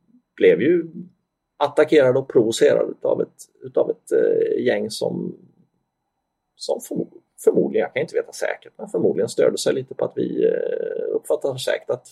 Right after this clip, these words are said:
vi som hade vunnit S M-guld i stan var lite kaxiga och skulle trycka till. De hade varit på någon spelare också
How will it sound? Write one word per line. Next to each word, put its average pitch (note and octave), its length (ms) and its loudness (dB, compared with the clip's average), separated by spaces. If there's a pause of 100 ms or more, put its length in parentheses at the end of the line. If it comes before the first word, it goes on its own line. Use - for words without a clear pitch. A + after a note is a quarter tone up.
(160)
vi B2 120 -6
som B2 140 -10
hade A#2 120 0
vunnit A#2 200 0
S - 280 -2
M-guld G#2 360 2
i - 20 -6
stan G#2 260 0
var F2+ 80 4
lite - 180 -6
kaxiga A#2+ 340 -2 (680)
och - 80 -16
skulle A2 200 4
trycka G#2+ 280 0
till. G#2 140 0
De G#2+ 140 2
hade G#2 120 0
varit G2+ 160 -4
på - 100 0
någon - 120 -4
spelare - 360 -2
också G1+ 580 -4